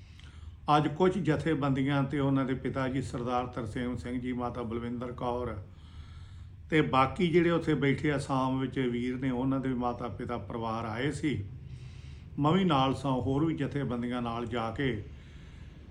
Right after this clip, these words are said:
ਅੰਮ੍ਰਿਤਸਰ ਦੇ ਡੀ-, ਡੀ ਸੀ, ਐਸ ਐਸ ਪੀ, ਇਹਨਾਂ ਸਾਰੇ ਵੀਰਾਂ ਨੂੰ ਅੱਜ ਮੈਮੋਰੈਂਡਮ ਦੇਣ ਵਾਸਤੇ ਅਸੀਂ ਪਹੁੰਚੇ ਸਾਂ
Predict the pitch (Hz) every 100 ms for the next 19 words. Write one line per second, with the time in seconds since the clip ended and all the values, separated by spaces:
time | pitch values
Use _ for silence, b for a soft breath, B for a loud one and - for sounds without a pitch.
0 | B - 160 175 - - 156 147 139 117
1 | 135 123 - - 131 139 - 160 147 147
2 | 143 - B B B B - 135 135 151
3 | 139 - 143 135 127 - - 156 143 139
4 | - 131 135 160 139 123 127 127 123 120
5 | 120 120 123 135 139 123 123 120 120 120
6 | 117 107 135 113 120 - 120 131 170 156
7 | 147 135